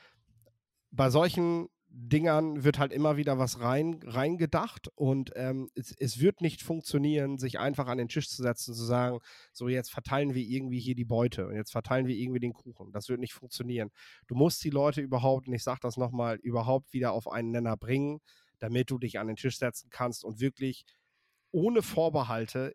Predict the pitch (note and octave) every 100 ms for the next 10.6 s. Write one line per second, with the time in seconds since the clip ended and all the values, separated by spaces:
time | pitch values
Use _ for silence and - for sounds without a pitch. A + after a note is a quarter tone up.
0 | _ C#3+ F#3 F3 D3 D3 - D3 C#3 C#3
1 | - - A#2 C#3 C3 G#2+ G2 G2 - G2
2 | F#2+ - G2 - A#2 A2+ A2 - _ _
3 | _ _ _ _ C3 C3+ C#3 C3 C#3+ D#3+
4 | D#3 D#3 D3 C#3+ C#3+ - - _ - D3+
5 | F3 B3+ - - - _ _ C3+ C3+ -
6 | C3 - - F3 D#3+ D#3 D3 C#3 C3 -
7 | F#3 G#3 - - E3 E3 D3 D3 D3+ A2+
8 | A#2+ A#2+ B2 - G#2 C#3+ C#3 C#3 C3+ B2+
9 | - C3 C3 B2 B2 B2 - A#2+ A#2 A#2+
10 | A2+ A2+ C#3+ B2+ A#2